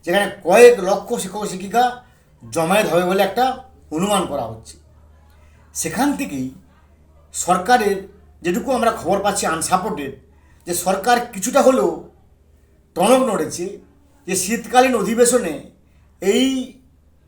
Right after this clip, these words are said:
অ্যামেন্ডমেন্ট একটা নিয়ে আসাটা জরুরি, যেটা কিনা আমরা already আমাদের ভারতের শিক্ষামন্ত্রী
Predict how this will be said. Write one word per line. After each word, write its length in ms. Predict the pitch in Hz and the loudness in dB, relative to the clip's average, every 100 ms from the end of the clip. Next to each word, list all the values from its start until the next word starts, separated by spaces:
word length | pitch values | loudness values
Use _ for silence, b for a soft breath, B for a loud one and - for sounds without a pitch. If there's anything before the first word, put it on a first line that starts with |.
| _ - | _ -8
অ্যামেন্ডমেন্ট 600 | 131 180 247 254 254 240 | -2 2 2 4 2 0
একটা 200 | 240 214 | -2 -4
নিয়ে 220 | 185 202 | -2 -2
আসাটা 540 | 202 214 220 - - - 131 | -2 0 0 0 -4 -16 -12
জরুরি, 540 | 117 185 226 254 247 - b b b - | -4 -2 0 -2 -4 -10 b b b -6
যেটা 160 | 190 | -4
কিনা 220 | 214 240 | -2 0
আমরা 240 | 196 196 214 | 0 2 0
already 680 | 202 170 185 220 226 226 - - b b b - | 0 0 0 0 -2 -4 -10 -18 b b b -4
আমাদের 680 | 165 214 226 233 226 - _ _ _ - | 0 2 6 4 2 -10 _ _ _ -12
ভারতের 360 | 127 185 196 214 | -4 -2 -2 -4
শিক্ষামন্ত্রী 840 | - 175 - 208 214 185 220 | -4 -4 -8 -8 -8 -10 -12